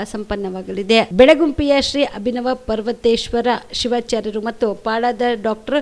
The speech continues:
ಗುರುಲಿಂಗ ಶಿವಾಚಾರ್ಯರು ಅವರು ಸಾನ್ನಿಧ್ಯದಲ್ಲಿ ಈ ಪೂಜೆಯು ನಡೆಯಲಿದೆ. ಶ್ರೀ ಚಿರಂಜೀವಿ ದೊಡ್ಡಪ್ಪ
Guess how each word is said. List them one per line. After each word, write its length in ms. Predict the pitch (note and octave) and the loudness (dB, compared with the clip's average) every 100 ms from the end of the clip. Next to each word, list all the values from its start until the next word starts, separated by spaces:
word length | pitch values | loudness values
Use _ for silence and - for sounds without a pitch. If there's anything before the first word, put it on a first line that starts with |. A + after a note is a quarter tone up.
| G3 | 0
ಗುರುಲಿಂಗ 420 | B3+ D4 D4 C#4+ D4 D4 | 0 2 0 0 0 0
ಶಿವಾಚಾರ್ಯರು 720 | - A3 A#3 A#3 A3 A3+ A#3+ G#3+ - G#3 | -2 -4 -4 -4 -2 0 2 2 -2 -8
ಅವರು 200 | G#3 A#3+ C4+ | -4 -4 -2
ಸಾನ್ನಿಧ್ಯದಲ್ಲಿ 680 | G#3+ G3+ G3+ G#3 G#3+ A#3+ G#3+ - A3+ | -2 -4 -4 -4 0 2 2 0 -6
ಈ 20 | A#3 | -6
ಪೂಜೆಯು 400 | C4+ B3 G#3+ G3+ F#3+ | -6 -2 0 0 -4
ನಡೆಯಲಿದೆ. 500 | F#3 F#3+ F#3+ G3 A3+ - - | -6 -6 0 4 4 2 4
ಶ್ರೀ 140 | F4 F#4+ - | 6 6 6
ಚಿರಂಜೀವಿ 480 | C#4 C4+ B3+ C4 B3 | 4 4 4 0 2
ದೊಡ್ಡಪ್ಪ 320 | A3+ A#3 B3 | 2 2 0